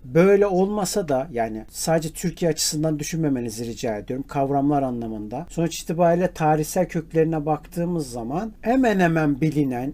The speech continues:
ilk haliyle antik Yunan dönemine kadar gidiyor. Bu antik Yunan döneminin en önemli iki ismi var. Birisi Sokrates, diğeri ise Platon. Ve bu iki kişinin çıkartmış olduğu tırnak içerisindeki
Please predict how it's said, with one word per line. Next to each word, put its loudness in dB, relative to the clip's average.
ilk -2
haliyle 4
antik -2
Yunan 4
dönemine 2
kadar -4
gidiyor. 0
Bu -2
antik -2
Yunan 0
döneminin 0
en 0
önemli 0
iki -4
ismi -2
var. -6
Birisi 0
Sokrates, 2
diğeri 4
ise 0
Platon. 2
Ve 4
bu 8
iki -2
kişinin -2
çıkartmış 0
olduğu 0
tırnak -2
içerisindeki -4